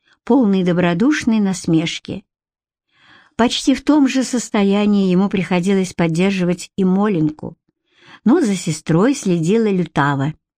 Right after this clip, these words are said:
И возможностями, да и волей к свободе Моленка значительно уступала княгине Вятичей,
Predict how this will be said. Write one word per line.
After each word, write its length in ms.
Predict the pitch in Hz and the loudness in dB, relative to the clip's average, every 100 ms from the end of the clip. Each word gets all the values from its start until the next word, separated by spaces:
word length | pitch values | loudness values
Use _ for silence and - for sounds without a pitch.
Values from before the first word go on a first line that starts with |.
| _ _ _ _ _ | _ _ _ _ _
И 100 | 220 | 0
возможностями, 1120 | 175 156 151 196 277 262 262 - 233 226 226 - - - | 2 2 4 4 2 2 0 -2 0 0 0 -4 -14 -8
да 120 | - | 0
и 140 | 294 170 | 2 2
волей 500 | 143 165 262 262 254 | 2 2 2 2 -2
к 80 | - | -4
свободе 760 | 247 247 226 240 233 240 240 - - - - | -2 0 2 2 2 0 -4 -6 -20 -8 0
Моленка 520 | 220 240 247 247 220 | 2 4 2 0 0
значительно 680 | 214 214 - 349 - 262 233 | 2 0 -2 -2 0 2 0
уступала 640 | - 208 185 214 226 208 | -2 -4 0 0 0 -2
княгине 600 | - 185 175 196 202 185 | 0 0 2 2 2 2
Вятичей, 800 | 175 170 165 - - - - | 0 -2 -4 -8 -8 -8 -10